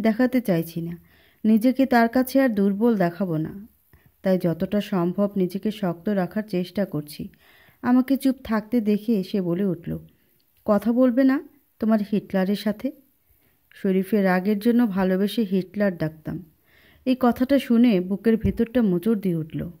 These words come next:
নিজেকে যথাসম্ভব শক্ত করে কড়া গলায় বলে উঠলাম, "কেন এসেছেন এখানে আপনি?" "একটা কাজে এসেছিলাম, তোমাকে দেখে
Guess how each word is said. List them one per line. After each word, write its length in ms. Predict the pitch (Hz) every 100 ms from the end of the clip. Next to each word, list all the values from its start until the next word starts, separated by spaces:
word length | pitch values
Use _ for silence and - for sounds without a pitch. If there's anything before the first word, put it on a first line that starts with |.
| _ -
নিজেকে 440 | 185 185 208 226
যথাসম্ভব 800 | 190 180 220 220 220 208 208 233 226 - _ _
শক্ত 420 | - 196 190 -
করে 400 | 247 254 226 220 - _ -
কড়া 280 | 196 208
গলায় 340 | 214 190 202 208
বলে 240 | 180 185
উঠলাম, 360 | 180 170 165 160 - _ _ _ _
"কেন 240 | 254 262 294
এসেছেন 420 | 294 302 220 175
এখানে 360 | 170 170 156
আপনি?" 340 | 156 156 208 302 - _ _ _ _ _ _ _ _
"একটা 260 | 220 - 233
কাজে 340 | 208 180 214
এসেছিলাম, 580 | 208 208 - 170 165 165 -
তোমাকে 340 | 185 180 180
দেখে 480 | 196 196 196 262 302